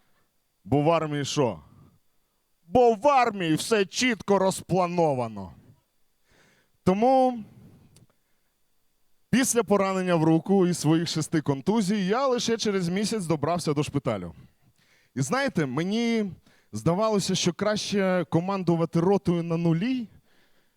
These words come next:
бо я був солдатом, і мого командира роти вбило, ніж валятися в койці.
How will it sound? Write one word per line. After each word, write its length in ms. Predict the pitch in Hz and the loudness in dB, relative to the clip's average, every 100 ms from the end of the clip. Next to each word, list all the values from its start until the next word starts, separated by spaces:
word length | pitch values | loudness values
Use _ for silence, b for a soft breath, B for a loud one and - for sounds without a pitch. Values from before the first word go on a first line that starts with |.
| _ | _
бо 420 | 92 143 135 120 | -2 0 0 0
я 160 | 113 143 | -2 -2
був 160 | 131 | -4
солдатом, 640 | - 165 190 240 143 110 117 | -4 -4 -4 -4 -4 -4 -4
і 40 | |
мого 200 | 147 147 | -2 -2
командира 380 | 147 143 135 131 | -2 -4 -2 0
роти 240 | 139 139 | -2 -2
вбило, 440 | 127 117 101 87 73 - _ _ - | -4 -2 -4 -8 -12 -20 _ _ -8
ніж 220 | 180 226 | -4 0
валятися 460 | 170 185 185 175 170 | 0 -2 -4 -4 -6
в 80 | |
койці. 440 | - - 214 - | -2 -2 -4 -8